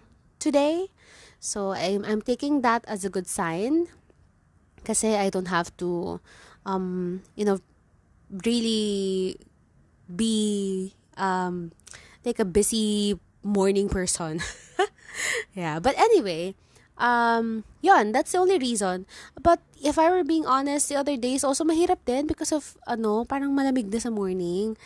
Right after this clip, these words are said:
And I always sleep late, as always, because I'm a night owl through and through. Um, so it makes it more difficult to get up in the morning. But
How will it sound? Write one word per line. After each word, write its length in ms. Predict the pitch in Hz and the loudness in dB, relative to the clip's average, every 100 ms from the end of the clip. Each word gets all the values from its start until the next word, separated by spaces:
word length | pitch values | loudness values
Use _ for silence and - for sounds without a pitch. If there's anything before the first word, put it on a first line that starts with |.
| - - - | -20 -20 -8
And 720 | 233 233 226 226 226 220 220 - _ _ _ - | -2 2 2 2 -2 -4 -6 -8 _ _ _ 0
I 80 | 247 | 4
always 320 | 277 330 339 | 4 4 0
sleep 280 | 302 302 277 | 0 -2 0
late, 300 | 233 214 226 _ - | -2 -2 -4 _ -8
as 160 | 240 | -6
always, 760 | 233 226 220 214 196 202 - - | -2 0 2 2 2 0 -2 -8
because 280 | 208 208 - | -10 -10 -6
I'm 220 | 190 196 | -6 -4
a 60 | 214 | -4
night 340 | 208 180 180 - | -4 -4 -6 -6
owl 320 | 196 185 180 | -2 0 0
through 300 | 180 - 226 | -2 -2 0
and 220 | 226 208 190 | 0 -2 -4
through. 540 | 220 262 214 208 254 - - - - | 0 2 4 2 -2 -10 -20 -20 -2
Um, 480 | 214 214 220 214 220 | 2 2 0 -4 -4
so 140 | 214 | -2
it 160 | 240 226 247 | -2 -4 -4
makes 300 | 247 247 294 | -4 -4 -4
it 120 | 294 _ | -4 _
more 300 | 247 233 233 | -2 2 2
difficult 580 | 254 262 - 226 220 - | 0 -6 -8 -6 -6 -6
to 180 | - 220 | -8 -6
get 220 | 208 196 | -6 -4
up 180 | 175 - | -4 -4
in 60 | 220 | -4
the 80 | |
morning. 380 | 226 190 185 196 | -2 -2 -2 0
But 180 | 208 | -2